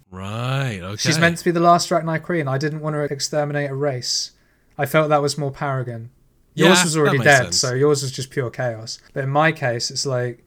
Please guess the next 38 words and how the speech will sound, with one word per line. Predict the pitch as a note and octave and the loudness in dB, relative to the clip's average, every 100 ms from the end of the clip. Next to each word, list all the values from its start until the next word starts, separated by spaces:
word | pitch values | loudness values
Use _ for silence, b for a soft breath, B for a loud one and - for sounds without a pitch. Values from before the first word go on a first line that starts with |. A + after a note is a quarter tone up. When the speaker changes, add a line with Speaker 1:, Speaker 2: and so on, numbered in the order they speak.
| _ | _
Speaker 2:
I'm | D3+ E3 | 4 4
a | |
Krogan | E3 D3+ D3 D3 D3 | 2 4 6 4 2
lover, | D3+ D3+ F3+ | 0 0 0
so | - D3 | 0 0
it | |
was | C3+ C#3 | 0 0
a | |
little | D3 C#3 | 0 0
bit | C3+ | -2
like, | C3 C3 B2+ - _ - | 0 -2 -2 -8 _ -6
"Oh | C3+ | -2
man, | B2+ B2+ B2 | 0 -2 -2
I | B2 | -2
know | C3 C3+ | 0 0
that | B2+ C3 | 0 -2
I'm | B2 | -2
sending | - C3+ C3 | -2 -2 -2
these | B2+ A#2+ | -4 -4
guys | C3 A#2+ | -4 -4
to | - | -8
their | B2 | -8
death, | A#2 B2 - | -4 -4 -4
and | C#3 C#3 | -6 -2
Grunt | D#3+ F3+ E3 | 2 2 0
could | E3 C#3 | -6 -4
die | D#3 D#3 | -4 -2
as | D3+ C#3+ | -2 -4
well." | D#3 D#3+ D3+ C#3 | -4 -2 -2 -2
Like, | C#3 C3+ | -4 -2
"Oh | C#3+ C#3 | -2 -2
no, | D3 C#3+ C3 B2 | -2 -4 -4 -8
what | D3 C#3+ | -8 -8
the | C#3+ | -6
f-?" | - - - | -4 -4 -4
Speaker 1:
Did | D#3 | -4
Grunt | D3 E3+ C#3 | 0 -2 -2
survive? | A#2 F#2+ F2 F#2 | -8 -8 -10 -12